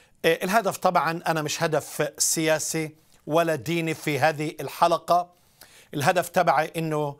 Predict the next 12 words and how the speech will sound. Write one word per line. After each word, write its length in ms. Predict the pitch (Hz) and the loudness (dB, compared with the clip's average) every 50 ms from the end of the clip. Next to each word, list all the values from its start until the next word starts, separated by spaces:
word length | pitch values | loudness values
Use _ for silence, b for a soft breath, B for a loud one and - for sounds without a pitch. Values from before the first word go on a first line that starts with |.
| b b b b b b b - | b b b b b b b 0
عاوز 560 | 131 139 170 - 196 170 165 147 123 - - - | 2 4 4 4 2 0 0 0 -2 -2 -2 -2
إنه 440 | 180 165 160 156 151 151 147 147 160 - | -2 -2 -2 -2 -2 -2 -4 -4 -6 -6
الكنيسة 720 | 151 139 139 - - 156 175 190 185 170 - - - 123 - _ _ _ _ _ _ 156 | -6 -6 -6 -6 -6 -4 -2 -2 0 0 0 -2 -2 -4 -10 _ _ _ _ _ _ 0
أو 120 | 151 151 | 0 2
المسيحيين 920 | 151 151 151 147 - - - - 180 175 160 165 170 185 190 202 208 196 b b b b b b b b | 2 0 -2 -2 -2 -2 -2 0 -2 0 0 0 0 0 0 -2 -4 -6 b b b b b b b b
يؤمنوا 800 | _ 151 147 175 202 - - - 180 180 180 180 180 185 202 208 - - | _ -4 0 0 0 0 -2 -4 -4 -2 -2 -2 0 -2 -2 -4 -6 -4
ويفتخروا 1040 | 156 156 160 165 160 147 - - - - 208 208 - - 180 175 175 180 180 175 180 175 b b b b b b | -2 0 2 2 0 -2 -4 -10 -2 0 0 0 0 0 -2 0 0 0 -2 -2 -4 -8 b b b b b b
بيسوع 840 | - 120 139 175 165 156 139 - - - 180 170 170 170 143 143 - - _ _ _ _ _ - | -8 -2 -2 0 0 0 0 -2 -2 0 0 2 2 2 0 -2 -6 -10 _ _ _ _ _ -2
المسيح. 640 | 180 170 165 156 143 - - 147 127 - - - _ _ _ _ b b b b b b b b | -2 0 0 -2 -2 -2 -2 -4 -4 -10 -12 -18 _ _ _ _ b b b b b b b b
قال 260 | - 180 185 180 170 160 | 2 2 4 4 0 -2
رسول 480 | 156 - - 202 185 180 175 175 165 - - | -2 -2 -2 0 0 0 2 0 0 -2 -2
بولس 680 | 127 101 156 170 185 190 202 214 208 - - - - | -6 -4 -2 0 0 0 0 0 -2 -4 -6 -8 -12